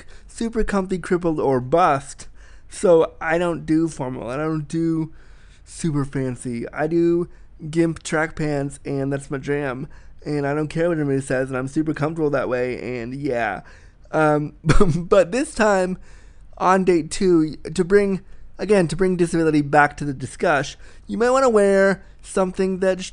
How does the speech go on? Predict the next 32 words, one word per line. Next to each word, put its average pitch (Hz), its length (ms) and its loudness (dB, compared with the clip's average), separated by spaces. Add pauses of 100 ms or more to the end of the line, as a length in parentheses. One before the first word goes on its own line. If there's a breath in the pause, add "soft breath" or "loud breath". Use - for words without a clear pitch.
(120)
that 190 360 2 (600 soft breath)
speaks - 480 -6
to 170 120 0
the 156 100 -4
fact 139 220 -2
that 131 60 -10
you're 123 140 -2
a 123 40 -4
disabled 120 340 -8
person. 123 340 -10
I'm 160 200 -8
thinking 170 360 -4
you 165 80 -4
could 170 160 -2
wear 156 420 0 (420 soft breath)
one 170 360 2
of 160 120 2
Annie 170 420 0
Eleni's 160 640 2
great 156 360 0
shirts 170 360 -4
that 151 120 -6
says, 156 440 0 (320 soft breath)
"The 160 100 -4
future 175 360 -2
is 156 140 0
accessible." 196 720 -6 (260 loud breath)
I'm 175 120 -6
thinking 165 400 -4
you 156 100 -6
could 151 220 -4
wear, 143 340 0